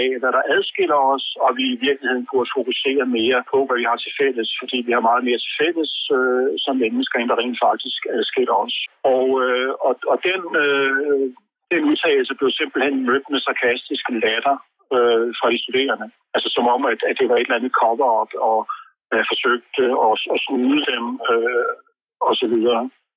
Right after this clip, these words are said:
Og, øh, de mente grundlæggende, at vi ikke kunne have en samtale. Altså, at, at jeg som hvid, øh,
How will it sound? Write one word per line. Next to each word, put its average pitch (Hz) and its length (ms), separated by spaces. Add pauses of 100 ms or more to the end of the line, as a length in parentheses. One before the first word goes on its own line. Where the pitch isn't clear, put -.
(300)
Og, 240 160 (160)
øh, 480 120 (120)
de 339 60 (100)
mente 233 240 (120)
grundlæggende, 151 680 (120)
at 127 200
vi 151 60 (100)
ikke 139 160
kunne 127 200
have 123 120 (100)
en 135 60
samtale. 117 560 (460)
Altså, 117 200 (180)
at, 113 100 (180)
at 113 100
jeg 143 420 (120)
som 120 120 (140)
hvid, 359 300 (600)
øh, 120 280